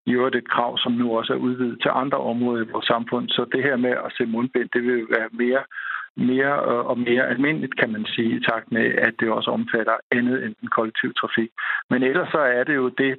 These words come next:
der ligger i det, at man kan ikke tage med toget eller bus eller metro for den sags skyld,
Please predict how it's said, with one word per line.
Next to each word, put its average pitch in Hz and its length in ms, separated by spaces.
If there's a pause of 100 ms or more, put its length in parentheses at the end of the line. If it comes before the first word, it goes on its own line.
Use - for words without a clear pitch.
der 131 80 (100)
ligger 127 200 (120)
i 113 120
det, 131 100 (160)
at 110 80 (120)
man 113 140
kan 123 140
ikke 127 180
tage 127 180
med 131 140
toget 131 320 (100)
eller - 220
bus 123 260
eller 113 200
metro 143 240
for 143 140
den 123 160
sags 123 240
skyld, 123 220